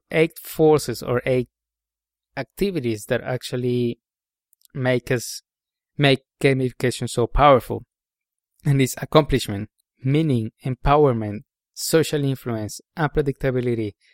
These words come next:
avoidance, scarcity, and ownership. All these forces are the ones that hold the whole gamification. If you think about it, the, all these forces are the ones that are play around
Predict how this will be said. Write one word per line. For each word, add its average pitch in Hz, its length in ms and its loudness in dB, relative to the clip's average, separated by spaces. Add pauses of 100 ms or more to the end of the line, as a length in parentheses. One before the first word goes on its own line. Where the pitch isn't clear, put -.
(140)
avoidance, 131 720 4 (120)
scarcity, 127 800 0 (520)
and 151 400 -2
ownership. 127 480 -2 (400)
All 151 280 6
these 147 240 -4
forces 139 520 -2
are 120 100 0
the 123 100 -2
ones 123 280 -2
that 117 120 0
hold 131 480 0
the 123 120 -4
whole 127 280 0
gamification. 139 640 -4
If 127 120 -4
you 139 80 -2
think 160 200 -4
about 135 300 0
it, 123 120 -2
the, - 120 -2 (220)
all 151 200 4
these 143 240 -4
forces 147 400 -2
are 127 120 2
the 131 120 0
ones 131 260 0
that 127 120 0
are 120 80 0
play 123 300 -2
around 120 420 0